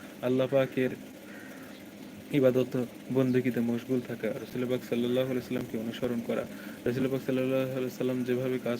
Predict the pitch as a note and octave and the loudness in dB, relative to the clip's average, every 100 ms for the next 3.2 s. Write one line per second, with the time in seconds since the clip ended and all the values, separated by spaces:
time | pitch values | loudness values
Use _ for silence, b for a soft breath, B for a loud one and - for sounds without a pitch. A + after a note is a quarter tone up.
0 | - A#2+ - A#2+ A#2+ B2 A#2+ A#2 G#2 A#2 | -4 -4 -2 -2 -2 -2 -4 -4 -4 -4
1 | - A#2 A2+ A#2 A2+ A#2+ A#2+ C3 A#2+ B2 | -2 -4 -2 -4 -2 -2 -2 -4 -4 -4
2 | B2 B2+ B2 - A#2+ A#2 A2+ A#2 A#2+ B2 | -2 -4 -4 -4 -4 -4 -4 -4 -6 -6
3 | A#2+ | -8